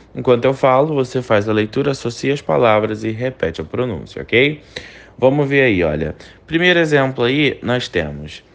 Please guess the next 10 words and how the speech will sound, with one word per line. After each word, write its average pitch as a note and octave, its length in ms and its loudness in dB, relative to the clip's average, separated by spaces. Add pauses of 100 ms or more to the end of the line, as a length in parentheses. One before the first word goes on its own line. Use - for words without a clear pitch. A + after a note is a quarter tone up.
(300)
take F#3 560 -2
care. E2 600 2 (440)
Take G#3+ 460 -2
care A2+ 600 2
significa C#3 840 -4
tenha B2+ 640 0
cuidado, F#2+ 840 0
né? G2 240 -2 (320)
Então, D#3 360 0
take C3+ 640 2